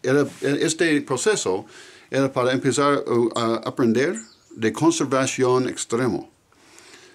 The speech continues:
Entonces, después de, desde esos años,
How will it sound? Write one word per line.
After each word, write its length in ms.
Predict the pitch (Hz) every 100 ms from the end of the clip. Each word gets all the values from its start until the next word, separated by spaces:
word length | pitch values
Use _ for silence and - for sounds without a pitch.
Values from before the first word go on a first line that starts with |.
| _ _ _ _
Entonces, 1080 | 117 110 110 127 120 131 117 113 113 - -
después 440 | 117 160 160 160
de, 340 | 139 127 - 127
desde 240 | 120 127
esos 240 | 123 113 165
años, 640 | 226 139 101 110 - -